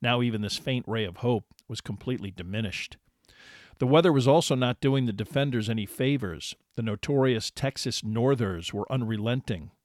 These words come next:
cold blasts of wind from the north that only added to a lack of any kind of consistent rest for the garrison, which made the mistake of not sleeping in shifts, a decision that left everyone exhausted.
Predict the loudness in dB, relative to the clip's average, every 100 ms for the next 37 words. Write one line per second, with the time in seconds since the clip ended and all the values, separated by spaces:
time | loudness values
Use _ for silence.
0 | -2 0 0 -2 0 2 2 -2 -6 -6
1 | -2 0 2 0 -2 -2 0 2 0 -2
2 | -12 -20 -20 -2 4 6 6 4 2 4
3 | 2 0 -2 0 0 0 -2 -2 -2 -2
4 | -2 -2 -4 -6 -6 -2 -2 -2 -4 -4
5 | -2 0 -2 -8 -10 -10 -6 -2 0 0
6 | -2 -8 -12 -20 _ _ -8 -4 0 0
7 | 0 -2 -4 0 0 -2 -4 -4 -4 -2
8 | -2 -2 -4 -4 -6 -4 -4 -4 -10 -14
9 | -16 _ _ _ -8 -6 -2 2 4 2
10 | 0 -4 -6 -4 -2 0 0 -2 -4 -4
11 | -2 -2 -6 -8 -12